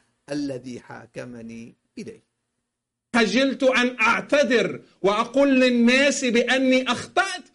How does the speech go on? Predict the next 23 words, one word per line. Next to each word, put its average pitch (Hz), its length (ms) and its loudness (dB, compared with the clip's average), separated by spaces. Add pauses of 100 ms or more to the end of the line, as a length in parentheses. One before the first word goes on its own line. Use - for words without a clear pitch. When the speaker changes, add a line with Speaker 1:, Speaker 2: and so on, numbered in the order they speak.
(200)
Speaker 2:
فقمت 277 480 0
بالطبعة 254 720 0
الثانية 277 600 -2
وحذفته 247 920 0
بصمت. 226 920 0 (340)
حذفته 254 720 2
بصمت، 240 540 0
لا 233 100 2
اعتذار 254 720 0
ولا 254 260 2
تصحيح 254 580 -2
ولا 240 380 2
أي 240 240 2
شيء. 175 480 -4 (320)
كيف 349 340 2
نثق 359 540 2
بك؟ 254 580 -2 (440)
Speaker 1:
هل 226 540 0
ميشا 160 840 -4 (480)
كانت 220 720 0
في - 140 -4
الكتاب 202 560 0
المقدس 175 920 -2